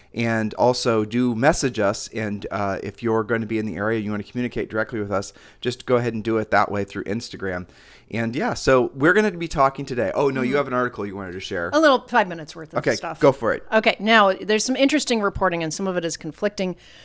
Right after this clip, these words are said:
Speaker 2: You really have to look at what they're reporting on and, uh, some kind of, uh, interesting headlines. You know,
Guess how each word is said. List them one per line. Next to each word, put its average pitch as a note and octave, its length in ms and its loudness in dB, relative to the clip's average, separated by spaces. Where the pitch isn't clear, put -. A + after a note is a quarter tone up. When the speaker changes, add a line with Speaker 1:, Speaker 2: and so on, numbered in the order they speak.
Speaker 2:
You E3+ 160 -6
really A3 260 6
have G#3 240 2
to F#3 140 -4
look G3+ 340 2
at F3+ 160 0
what F#3+ 380 6
they're F#3+ 200 2
reporting F3 560 -2
on A3+ 400 4
and, F#3+ 640 0
uh, F#3+ 260 2
some B3 460 2
kind C#4+ 280 0
of, A#3 340 -2
uh, F#3 300 -4
interesting A3 560 -2
headlines. E3 720 -4
You F#3 100 -6
know, F3+ 260 -2